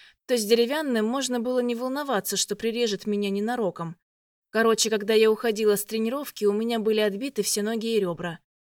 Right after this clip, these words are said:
Все же я могла быть сколь угодно шустрой, но против тренированного воина, коим являлся хозяин Ранвелина,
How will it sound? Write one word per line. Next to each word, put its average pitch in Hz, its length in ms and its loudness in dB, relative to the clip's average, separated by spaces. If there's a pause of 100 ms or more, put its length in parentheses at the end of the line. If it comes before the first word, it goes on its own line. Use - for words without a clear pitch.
Все 247 220 4
же 233 100 2
я 233 140 4
могла 226 280 2
быть 214 140 -2
сколь 233 240 0
угодно 202 400 4
шустрой, 226 460 0
но 202 120 -2
против 220 340 -2
тренированного 214 760 0
воина, 233 400 -4
коим 196 280 -2
являлся 190 500 0
хозяин 202 440 0
Ранвелина, 180 600 -4